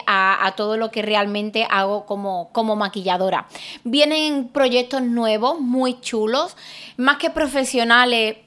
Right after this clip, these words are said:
personales, que también van enlazados a lo profesional, y esto os lo voy a contar muy pronto porque, bueno, quiero que vosotras,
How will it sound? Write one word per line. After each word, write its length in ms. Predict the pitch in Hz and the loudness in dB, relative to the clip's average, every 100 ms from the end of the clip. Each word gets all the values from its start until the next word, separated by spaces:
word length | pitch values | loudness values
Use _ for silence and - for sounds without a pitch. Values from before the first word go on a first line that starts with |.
| - | 0
personales, 760 | 262 247 240 220 202 220 302 440 - - _ _ | 0 0 -2 0 2 2 0 -2 -12 -20 _ _
que 160 | 285 269 | 0 2
también 420 | 254 262 277 254 | 2 4 4 6
van 220 | 247 262 | 4 4
enlazados 500 | 254 233 - 233 226 | 2 2 2 0 2
a 60 | 220 | 2
lo 380 | 220 208 202 - | 2 0 -2 -2
profesional, 640 | 220 233 208 214 214 - | -4 -4 -4 0 0 2
y 80 | 247 | 0
esto 180 | 240 262 | -2 0
os 40 | |
lo 160 | 240 233 | 0 0
voy 160 | 233 | 2
a 80 | 233 | 0
contar 400 | 233 220 220 214 | 0 -2 0 0
muy 260 | 220 240 269 | 0 -2 -2
pronto 520 | 262 240 240 285 277 | -4 -4 -4 -6 -4
porque, 500 | 254 226 233 226 220 | -2 -4 -2 0 0
bueno, 400 | 214 220 202 196 - - - - _ | 0 -2 -4 -8 -16 -20 -20 -20 _
quiero 240 | - 269 277 | 4 4 4
que 120 | 269 | 2
vosotras, 720 | 247 226 240 240 247 247 247 | 0 0 -2 2 6 8 6